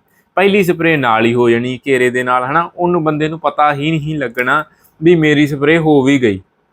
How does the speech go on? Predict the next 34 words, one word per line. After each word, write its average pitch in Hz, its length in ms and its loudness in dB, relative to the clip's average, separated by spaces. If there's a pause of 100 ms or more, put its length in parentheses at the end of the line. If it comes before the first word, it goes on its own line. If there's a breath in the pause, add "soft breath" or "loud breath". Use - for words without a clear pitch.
(260)
ਠੀਕ 143 180 2
ਹੈ, 151 180 -2 (240)
ਮੇਰਾ 147 260 2
ਝੋਨਾ 120 360 -2
ਵੀ 139 180 -4
ਘਿਰ 160 140 -2
ਗਿਆ, 151 140 -6
ਮੇਰੀ 147 220 -6
ਸਪਰੇਅ 104 380 -2
ਵੀ 104 80 -10
ਨਾਲ 104 220 -2
ਹੀ 101 80 -6
ਹੋ 104 140 -4
ਗਈ। 104 140 -16 (440)
ਇਹ, 165 220 4
ਇਹ 170 280 4
ਜਿਹੜੀ 160 220 -4
ਚੀਜ਼ 127 320 -8
ਦਾ 135 160 0
ਹੱਲ 120 260 -2
ਹੈ 113 80 -4
ਨਾ, 131 200 -6 (320)
ਬਹੁਤ 113 340 -2
ਵਧੀਆ 131 300 -2
ਲੱਗਾ। 123 300 -2
ਬਾਕੀ 135 440 -2
ਸਮੇਂ 127 340 -6
ਦੇ 135 100 -4
ਨਾਲ 127 240 -2
ਜਿਹੜਾ 127 220 -2
ਕੋਈ 147 200 -6
ਹੋਰ 135 240 2
ਵੀ 139 140 -6
ਸੁਧਾਰ 131 400 0